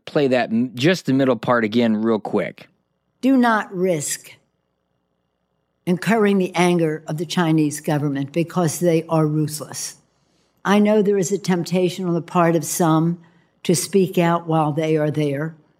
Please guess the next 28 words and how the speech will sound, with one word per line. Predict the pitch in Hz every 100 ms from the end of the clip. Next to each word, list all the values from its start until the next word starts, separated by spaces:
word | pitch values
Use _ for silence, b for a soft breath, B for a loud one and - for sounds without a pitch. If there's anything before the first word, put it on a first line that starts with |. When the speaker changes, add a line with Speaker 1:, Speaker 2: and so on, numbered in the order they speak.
| _ _ _
Speaker 2:
I | 185
respect | 190 185 156 - - 190 190 -
that, | 170 143 135 - _ _ _ _ _ _ _
but | 180
I | 180 180
also | 190 165 - 196
worry | 175 185 165 143 147 127 _ _ _ _ -
about | 156 160 151
what | 165 160
the | 180
Chinese | - 175 156 156 147 147
government | 180 147 147 135 139 -
might | 147 143 135 143
do | 151 131 127 - _ _ _ _ _ _
to | -
their | 160 151
reputations, | 147 151 165 147 180 175 156 160 151 - - _
to | 156
their | 156 139
families. | 139 156 156 139 127 123 - _ _ _ _ _
Speaker 1:
Well, | 139 147 123 123
it's | 127 143 139
a | 113 98 _ _ -
pretty | -
hard | 190 165 175 135
pill | 160 160
to | 123
swallow | - 131 123 113 104 92